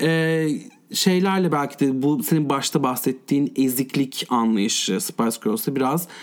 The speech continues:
yaftalanmaya çalışmıştı, biraz verilmeye çalışmıştı. Bunlar ona karşılık, karşılık tüm bunlara rağmen çok da başarılı olmuşlardı. Ben düşünüyordum o zamanlar, yani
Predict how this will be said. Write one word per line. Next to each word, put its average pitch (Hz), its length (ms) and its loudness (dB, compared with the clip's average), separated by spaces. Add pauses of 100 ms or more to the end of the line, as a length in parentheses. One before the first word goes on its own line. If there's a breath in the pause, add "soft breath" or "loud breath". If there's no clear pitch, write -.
(280 loud breath)
yaftalanmaya 139 680 2
çalışmıştı, 123 600 -2
biraz 123 240 0 (120)
verilmeye 127 600 0
çalışmıştı. 131 720 -2 (380 loud breath)
Bunlar 226 180 4
ona 220 260 2
karşılık, 180 760 -2
karşılık 165 720 -2
tüm 190 220 2
bunlara 160 260 2
rağmen 202 520 2 (280 loud breath)
çok 202 220 0
da 180 120 2
başarılı 180 340 2
olmuşlardı. 143 720 0
Ben 233 280 0
düşünüyordum 233 480 2
o 147 60 0
zamanlar, 131 420 2
yani 151 420 2